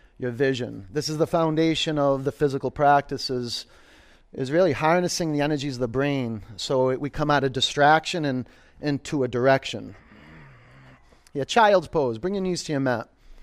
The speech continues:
Separate your knees two feet apart. Make your big toes touch and sit back onto your heels. Drop your head to the mat. Extend your arms forward. And, uh, be glad you're here. I'm glad you're here. I acknowledge you for being a yes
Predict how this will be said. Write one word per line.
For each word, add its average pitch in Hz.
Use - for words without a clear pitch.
Separate 202
your 202
knees 180
two 185
feet 170
apart. 139
Make 156
your 180
big 151
toes 156
touch -
and 127
sit -
back 139
onto 135
your 123
heels. 123
Drop 143
your 151
head 151
to 151
the 143
mat. 139
Extend -
your 139
arms 135
forward. 135
And, 131
uh, 120
be 156
glad 131
you're 123
here. 117
I'm 147
glad 123
you're 113
here. 120
I 120
acknowledge 120
you 117
for -
being 120
a 113
yes 110